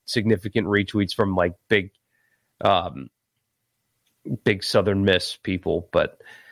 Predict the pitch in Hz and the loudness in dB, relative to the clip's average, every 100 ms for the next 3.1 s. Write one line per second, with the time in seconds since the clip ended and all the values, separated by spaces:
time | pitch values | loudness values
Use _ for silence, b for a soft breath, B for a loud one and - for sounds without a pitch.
0 | B - 135 - 147 147 156 101 104 _ | B 2 2 4 4 6 4 2 -4 _
1 | 135 117 104 - 143 139 147 143 120 104 | -2 -2 -2 2 2 2 2 2 2 -2
2 | - - 110 101 120 127 113 101 113 107 | -8 -12 -10 -4 2 4 4 4 2 2
3 | 101 | 0